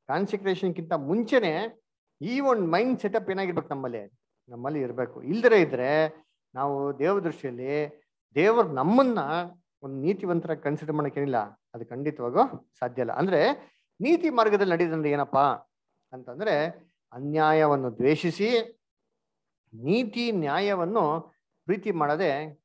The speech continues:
ಏನ್ರಿ ಹೇಳ್ತಾರೆ ಅಂದ್ರೆ, ಅದು ಬಂದ್ಬಿಟ್ಟು ಏನ್ರಿ ಆ ಒಂದು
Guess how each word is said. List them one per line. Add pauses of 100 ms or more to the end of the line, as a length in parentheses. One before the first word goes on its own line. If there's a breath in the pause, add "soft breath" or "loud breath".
(180)
ಏನ್ರಿ
ಹೇಳ್ತಾರೆ
ಅಂದ್ರೆ,
ಅದು
ಬಂದ್ಬಿಟ್ಟು (260 soft breath)
ಏನ್ರಿ (120)
ಆ
ಒಂದು